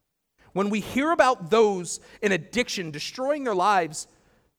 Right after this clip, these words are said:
we turn our backs believing that they did it to themselves, rather than seeing how can we help this person overcome this bondage to this sin. We turn our backs thinking to ourselves,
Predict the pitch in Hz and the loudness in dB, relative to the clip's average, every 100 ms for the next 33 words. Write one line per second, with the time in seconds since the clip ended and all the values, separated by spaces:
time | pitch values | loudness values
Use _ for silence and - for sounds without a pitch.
0 | - 165 - 247 285 302 196 185 165 - | -10 -10 -8 -4 -2 0 2 2 0 -2
1 | 165 156 196 220 180 175 156 175 190 - | -2 -2 -2 -4 -6 -6 -6 -6 -6 -8
2 | 165 139 - 185 160 135 135 185 285 330 | -10 -10 -4 0 -2 -4 -4 -2 -2 -4
3 | 254 - 254 220 185 226 302 302 233 233 | -6 -6 -6 -4 2 2 2 -2 -2 -2
4 | 202 226 247 196 202 - - 196 - 190 | 2 2 2 -6 -10 -8 -4 -4 -4 -6
5 | - - - - 254 233 254 - 226 240 | -8 -20 -6 2 2 6 2 4 4 4
6 | 208 185 - - - - 151 - 220 233 | 2 -4 -6 -14 -18 -12 2 6 6 6
7 | 214 165 - 214 190 - - 214 135 104 | 0 -6 -4 -2 -2 -4 0 0 0 -8
8 | - _ _ _ _ _ _ _ _ _ | -18 _ _ _ _ _ _ _ _ _
9 | - 151 - 214 247 254 160 180 147 - | -10 -10 -4 -4 0 -2 0 0 0 -4
10 | - - - _ _ 202 190 202 180 175 | -16 -18 -20 _ _ -6 -6 -8 -4 -4
11 | - 190 165 156 | -2 0 0 -4